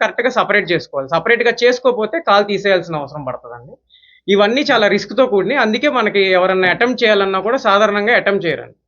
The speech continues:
తర్వాత as it is గా మళ్ళీ కండరాలు బ్యాక్ మీకు అది లోపల పెట్టింది కనిపిస్తుంది కదండి, తర్వాత మళ్ళీ ఇది క్లోజర్ అప్పుడు అండి as it is మనకి కాలు ఇంతకుముందు ఎలా అయితే ఉందో ఆ బొయిక ప్లేస్లో మనం ఈ ప్రాసెసెస్ పెట్టి as it is గా మళ్ళీ క్లోజ్ చేస్తామండి. ఇది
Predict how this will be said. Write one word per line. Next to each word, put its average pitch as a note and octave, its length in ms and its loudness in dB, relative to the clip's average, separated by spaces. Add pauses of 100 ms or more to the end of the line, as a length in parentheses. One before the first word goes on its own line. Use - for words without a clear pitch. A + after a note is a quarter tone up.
(1400)
తర్వాత A#3+ 260 4 (160)
as A#3+ 120 2
it B3 140 -6
is B3 140 -4
గా D4 120 2
మళ్ళీ A3 240 -2
కండరాలు A3 480 0 (300)
బ్యాక్ G#3 260 0 (220)
మీకు F#3 200 0
అది F3+ 140 -2
లోపల G3 300 2
పెట్టింది A#3 320 -2
కనిపిస్తుంది F3+ 460 -2
కదండి, D3+ 360 -4
తర్వాత G#3 280 4 (120)
మళ్ళీ G3+ 220 0
ఇది F#3+ 160 -4
క్లోజర్ G#3+ 320 2
అప్పుడు D#3+ 180 -4
అండి C#3+ 120 -4 (120)
as F3 160 -2
it A3 100 -4
is G#3+ 80 -6 (100)
మనకి F#3 300 -4
కాలు F#3+ 260 2
ఇంతకుముందు F#3+ 420 -2
ఎలా F#3 160 2
అయితే F#3+ 260 -2
ఉందో F#3+ 180 -2 (400)
ఆ G3 40 4 (100)
బొయిక G#3+ 260 2
ప్లేస్లో A#3 380 0
మనం G#3+ 200 -2
ఈ - 120 -4
ప్రాసెసెస్ G#3 540 -4
పెట్టి A3+ 240 -4 (580)
as G#3 140 0
it A3+ 120 -8
is G3+ 120 -4
గా D4 120 4
మళ్ళీ A3 180 0 (320)
క్లోజ్ G3+ 300 0
చేస్తామండి. B2 480 -6 (560)
ఇది C#4 100 -2